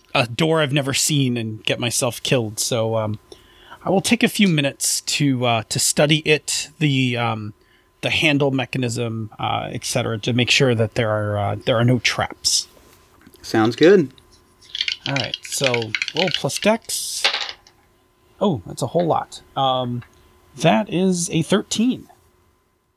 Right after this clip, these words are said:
Speaker 2: All right. Uh, I believe you hold three in that case.
Speaker 1: I do.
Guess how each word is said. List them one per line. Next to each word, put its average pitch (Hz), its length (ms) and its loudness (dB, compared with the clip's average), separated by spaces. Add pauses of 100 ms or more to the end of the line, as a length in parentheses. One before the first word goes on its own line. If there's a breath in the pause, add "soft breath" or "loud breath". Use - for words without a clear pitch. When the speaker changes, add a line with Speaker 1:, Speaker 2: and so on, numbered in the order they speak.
(840)
Speaker 2:
All 139 200 2
right. 185 360 0 (160)
Uh, 135 320 2
I 131 40 0
believe 160 280 2
you 165 100 2
hold 143 220 0
three 160 400 2
in 196 80 2
that 226 180 -6
case. - 440 -4 (100)
Speaker 1:
I 117 380 -4
do. 135 400 -2